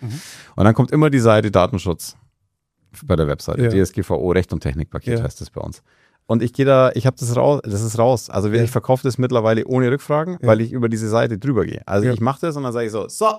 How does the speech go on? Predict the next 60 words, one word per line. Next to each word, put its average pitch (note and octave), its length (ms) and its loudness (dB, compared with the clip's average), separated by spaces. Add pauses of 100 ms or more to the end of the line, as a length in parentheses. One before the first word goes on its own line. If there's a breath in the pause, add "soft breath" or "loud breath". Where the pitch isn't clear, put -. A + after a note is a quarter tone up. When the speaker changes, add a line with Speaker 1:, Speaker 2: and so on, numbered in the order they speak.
Speaker 2:
jetzt C#3 140 -4
kommt D#3 140 -2
die D3 40 2
Datenschutzgrundverordnung, D3+ 1000 2
habt A#2+ 180 -2
ihr D#3 80 0
keinen D3 160 0
Bock C#3+ 140 2
drauf, D3 240 0
hab A#2+ 120 -2
ich C3+ 100 2
keinen B2+ 160 0
Bock B2+ 120 0
drauf, C3 340 0
brauchen A#2+ 280 4
wir, A#2+ 320 2
nächste A#2 260 0
Speaker 1:
Ja. G#2 60 -2
Speaker 2:
Seite. E2+ 340 0
Speaker 1:
Ja. A#2 220 -4
Speaker 2:
Und A2 140 -4
seitdem C3+ 260 0
fragt A#2 220 0
keiner D#2+ 220 -4
mehr. - 220 -10 (120)
Speaker 1:
Okay. C3+ 240 -6 (280 loud breath)
Speaker 2:
Aber G#2 160 6
weißt C#3+ 220 4
du, D3 80 -2
da B2 220 0
ist C3 120 2
so, C3+ 140 2
da A#2+ 180 2
st-, - 180 0
entsteht C3+ 300 -2
doch C3 60 6
jetzt A#2+ 140 4
das G#2+ 100 -8
nächste C3+ 320 -4
große F#2 280 -2
Problem. D2+ 360 -2
Der D#2+ 100 2
Speaker 1:
Mhm. F#2+ 60 -2
Speaker 2:
Daten-, A#2 500 2
also C2+ 280 -2
ich - 140 -14
find D#2+ 220 -6
Datenschutz F2 480 -4
super C3+ 260 -2
wichtig. - 380 -8 (160)
Speaker 1:
Ja. A#2+ 140 0 (260 loud breath)
Speaker 2:
Nur A2 180 4
man G2 200 4
hat C3 160 0
doch A#2 80 2
jetzt G#2+ 180 0
auch C3+ 220 0
wieder A2+ 240 0
irgendwas C3 500 0
vergessen G#2+ 560 0